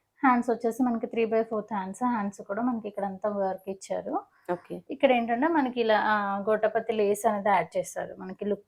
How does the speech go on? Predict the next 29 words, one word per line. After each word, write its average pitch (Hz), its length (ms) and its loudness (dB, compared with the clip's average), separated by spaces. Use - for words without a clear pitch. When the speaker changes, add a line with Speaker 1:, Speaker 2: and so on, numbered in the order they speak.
Speaker 1:
పోవడానికి. 175 720 -2
Speaker 2:
ఓకే. 180 180 -4
Speaker 1:
ఇలా 175 160 0
వస్తుంది. 175 460 -6
దీనికి 269 180 6
కూడా 311 140 8
ఫుల్ 277 200 6
లెంత్ 240 220 8
లైనింగ్ 220 400 4
అనేది 220 280 4
వస్తుందండి. 170 720 -6
మనకి 240 240 4
బాటమ్ 226 460 10
చూసుకుంటే 220 340 2
సేమ్ 208 320 4
కలర్‌లో 196 340 4
బాటమ్ 185 400 0
వస్తుంది. 190 520 -8
with 226 200 2
లైనింగ్. 208 640 4
బాటమ్ 208 400 0
కూడా 247 140 4
with 254 240 2
లైనింగ్ 202 320 2
వస్తుంది. 190 680 -4
నెక్స్ట్ - 260 2
మనకి 285 260 8
దుపట్టా 247 480 4
చూసుకుంటే 240 420 -2